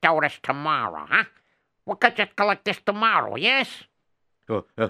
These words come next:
Speaker 2: oh, you, you don't know. Uh, tomorrow is Friday, Erev Shabbos Kodesh, and I won't have time. Oh, very interesting. So, you want to go, but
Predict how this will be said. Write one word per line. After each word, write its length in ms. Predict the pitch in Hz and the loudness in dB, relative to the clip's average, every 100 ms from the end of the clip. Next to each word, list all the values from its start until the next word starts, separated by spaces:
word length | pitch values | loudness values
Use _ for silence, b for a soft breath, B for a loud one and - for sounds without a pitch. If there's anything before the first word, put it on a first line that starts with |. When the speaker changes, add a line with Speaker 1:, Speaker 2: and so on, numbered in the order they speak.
| - | -4
Speaker 2:
oh, 120 | 117 | -8
you, 100 | 92 | -6
you 180 | 95 101 | -6 -4
don't 120 | 92 | -2
know. 220 | 104 196 b b | -2 -2 b b
Uh, 120 | - | -8
tomorrow 440 | 92 92 113 110 95 b | -6 -4 -2 -2 -4 b
is 120 | 85 | -14
Friday, 360 | - 123 147 107 - | -2 0 0 -2 -6
Erev 200 | 110 104 | -6 -6
Shabbos 260 | - 143 107 | -4 -4 -2
Kodesh, 380 | 175 202 117 - b | -2 -2 -4 -10 b
and 100 | 90 | -14
I 40 | 85 | -8
won't 160 | 104 | -8
have 80 | 92 | -8
time. 180 | 92 78 _ _ _ _ _ _ _ _ _ _ _ _ _ _ | -10 -12 _ _ _ _ _ _ _ _ _ _ _ _ _ _
Oh, 480 | 98 113 160 151 - _ _ _ _ _ | -4 0 2 2 0 _ _ _ _ _
very 480 | 131 160 247 262 247 254 | -6 0 0 0 0 -2
interesting. 840 | 226 - 175 147 - 127 107 80 _ _ _ _ _ _ | -2 -2 0 0 -4 -10 -10 -12 _ _ _ _ _ _
So, 540 | - - 247 262 170 - _ _ | -20 -4 0 0 0 -10 _ _
you 140 | 139 | -4
want 240 | 196 233 - | -2 -2 -4
to 60 | |
go, 340 | 120 160 262 254 | -4 2 2 2
but 220 | 151 - | 0 -6